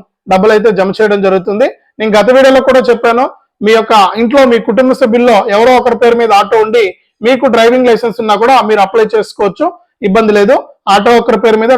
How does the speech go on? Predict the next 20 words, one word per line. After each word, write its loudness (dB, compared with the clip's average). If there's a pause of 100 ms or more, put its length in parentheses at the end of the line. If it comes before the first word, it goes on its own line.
డ్రైవింగ్ 0
లైసెన్స్ -6
ఒకరి -6
పేరు -2
మీద -4
ఉన్నా -2
కూడా 2 (400)
అది 0
కూడా 2
మీ 0 (100)
కుటుంబ 0
సభ్యులు 2
మీ 0 (100)
రేషన్ -4
కార్డులో -2 (100)
ఉంటేనే -2 (420)
ఇది 0 (160)
డబ్బులు 2
అనేది 0
రావడం 2